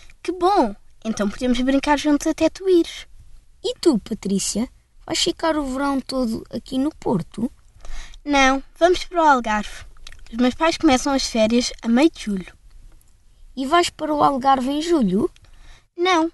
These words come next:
Speaker 1: ficamos por cá uns dias e só vamos no dia um de agosto.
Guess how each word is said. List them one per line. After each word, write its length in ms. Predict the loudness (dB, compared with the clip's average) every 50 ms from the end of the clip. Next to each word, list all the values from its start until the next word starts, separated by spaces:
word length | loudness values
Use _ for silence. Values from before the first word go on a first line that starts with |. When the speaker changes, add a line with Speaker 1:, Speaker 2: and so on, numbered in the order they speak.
| -8 _ _
Speaker 1:
ficamos 420 | -14 -10 -4 -2 -2 -2 -2 -4
por 160 | -6 -8 -12
cá 180 | -4 0 2 2
uns 200 | 2 2 0 0
dias 400 | 0 0 2 2 0 -2 -4 -10 -4
e 40 | -2
só 140 | 0 2 2
vamos 300 | 4 4 4 4 4 4
no 160 | 2 2 2
dia 240 | 0 0 -2 -2 2
um 180 | 4 4 4
de 120 | 4 4 2
agosto. 540 | 2 0 -2 -8 -10 -12 -18 -18 -20 -20